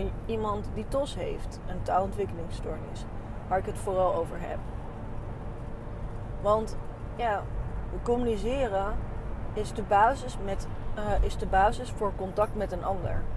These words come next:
Als je niet goed bent in het communiceren, ben je ook niet goed om contact te leggen met een ander. Ben je ook niet goed om dat contact te onderhouden. En ben je ook niet zo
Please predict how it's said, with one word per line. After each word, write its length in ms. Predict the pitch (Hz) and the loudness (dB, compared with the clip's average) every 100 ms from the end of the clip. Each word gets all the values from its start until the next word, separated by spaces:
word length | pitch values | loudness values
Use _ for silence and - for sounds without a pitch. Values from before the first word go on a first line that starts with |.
| - - - - - - - - - - - - - - - - - - | 0 -2 -6 -6 -6 -6 -6 -6 -8 -8 -8 -6 -4 -2 2 2 2 4
Als 240 | 208 214 | 4 4
je 340 | 247 233 220 - - - - - | 2 4 4 2 -2 -8 -6 -4
niet 240 | 220 240 | -2 -2
goed 240 | - 240 | 0 0
bent 260 | - 208 202 - | 2 0 2 0
in 180 | 226 254 | 2 2
het 300 | 208 190 - | 0 -2 -2
communiceren, 840 | 190 185 185 185 165 156 165 190 - - - | -2 -2 -2 -2 -2 -2 -2 0 0 0 0
ben 100 | - | 4
je 120 | 214 - | 4 4
ook 140 | 240 | 2
niet 220 | 247 220 | 4 4
goed 240 | - 196 - | 4 2 -2
om 200 | 208 208 | -2 -2
contact 400 | 202 202 226 233 | -2 0 0 0
te 120 | 226 185 | -4 -2
leggen 280 | 175 180 - | -2 -2 -2
met 160 | 196 185 | -4 -4
een 120 | 160 | -4
ander. 480 | 226 220 180 - - - - - - - | -2 0 -2 -4 -4 -2 -2 -2 -6 -4
Ben 100 | 190 | 2
je 120 | 196 | 2
ook 120 | - 208 | 2 0
niet 180 | 208 | -2
goed 300 | - 214 208 - | 0 0 0 -2
om 200 | 202 202 | -2 0
dat 200 | 190 180 | 0 0
contact 420 | - 190 190 175 - | -2 -2 0 0 0
te 80 | 208 | -4
onderhouden. 680 | 190 190 190 214 240 240 - - - - - | -2 0 4 4 4 2 0 -2 4 4 4
En 280 | 202 202 202 | 0 0 2
ben 140 | 196 | 2
je 140 | 208 185 | 2 2
ook 120 | 226 | 2
niet 140 | 247 | 0
zo 80 | 240 | -2